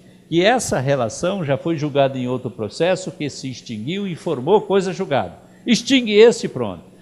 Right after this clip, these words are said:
Agora a situação é de lides pendente, de litis pendência. A situação é um pouco diferente.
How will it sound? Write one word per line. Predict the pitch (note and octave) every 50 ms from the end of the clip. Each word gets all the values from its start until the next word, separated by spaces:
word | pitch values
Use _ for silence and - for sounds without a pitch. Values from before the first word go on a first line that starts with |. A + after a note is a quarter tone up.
| - - -
Agora | F3+ F3+ A3 A#3 A3+
a | F#3+
situação | - - - G#3 F3 D3 - - G3+ G#3 G#3
é | G#3 G3+
de | F3+ F#3 F3+ E3+ D#3 D#3 - -
lides | - D#3+ D#3 D#3+ E3 F3 F#3 F#3+ G#3 A3+ C4 C4+ B3+ G#3+ G3 A3+ A#3 G3 D3+ - -
pendente, | - - - - F3+ E3+ D3 D3 D3 C#3+ A#2 G2+ - - A2
de | G#2 C3+ D#3+
litis | E3 F3+ G#3 A3+ B3 C4 C4 A#3+ - - - - -
pendência. | - - G#3+ G3 E3+ D3+ D#3+ D#3 C3+ A2 - - C3
A |
situação | A#2 - - - A3 G3+ - - - A3 A#3 A#3
é | A3
um | G3 D#3
pouco | - - A3+ G#3 - F3+
diferente. | D3 C#3 - - C#3 B2+ C3 B2+ G#2 E2